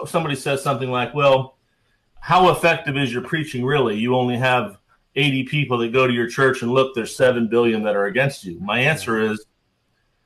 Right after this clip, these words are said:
number one, there were only eight people on the, on the boat when the flood of Noah came.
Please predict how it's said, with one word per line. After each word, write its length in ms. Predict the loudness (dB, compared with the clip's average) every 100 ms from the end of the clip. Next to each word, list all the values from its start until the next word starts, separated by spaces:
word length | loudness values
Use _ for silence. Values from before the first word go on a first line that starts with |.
| _ _ _
number 240 | 0 4 4
one, 520 | 6 4 4 2 -4 _ 0
there 120 | 2
were 120 | 4
only 260 | 4 4 4
eight 220 | 2 0
people 540 | -2 -2 -2 -4 -6 _ _ _ _ _ -2
on 340 | 2 2 0 -4 _
the, 200 | -10 -2
on 200 | 0 2
the 60 | 2
boat 400 | 4 4 2 -6 -8
when 140 | -6
the 80 | -6
flood 240 | -4 -2 -2
of 100 | -2
Noah 240 | -2 -4
came. 340 | -6 -14 -14